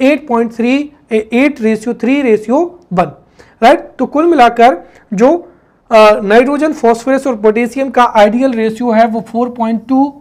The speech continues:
फ़ोर ratio two ratio one होता है, जो कि कितना हो चुका है, Eight ratio three ratio one हो चुका है। और इस वजह से क्या होता है, सबसे पहली चीज़ तो ये है कि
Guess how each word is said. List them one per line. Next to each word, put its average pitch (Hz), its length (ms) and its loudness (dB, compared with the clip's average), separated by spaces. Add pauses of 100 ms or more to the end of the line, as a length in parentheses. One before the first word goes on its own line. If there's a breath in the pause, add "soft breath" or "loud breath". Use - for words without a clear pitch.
(160)
फ़ोर 254 240 2
ratio 233 300 -6
two 254 140 -2
ratio 233 300 -6
one 240 200 0
होता 190 320 -2
है, 240 200 0 (340 soft breath)
जो 226 240 0
कि 240 260 0 (580 soft breath)
कितना 294 260 0
हो 277 180 2
चुका 269 320 0
है, 254 240 4
Eight 269 200 2
ratio 247 340 -4
three 254 280 -4
ratio 233 380 -6
one 220 180 -2
हो 180 80 -6
चुका 175 280 -4
है। 151 140 -4 (340 soft breath)
और 226 320 2
इस 339 240 -4
वजह 220 300 -2
से 247 160 -8
क्या 233 180 0
होता 202 380 0
है, 202 160 4 (1080)
सबसे 214 240 -6
पहली 254 220 -4
चीज़ 240 200 -8
तो 262 160 -4
ये 233 180 0
है 247 100 2 (360 loud breath)
कि 285 400 -2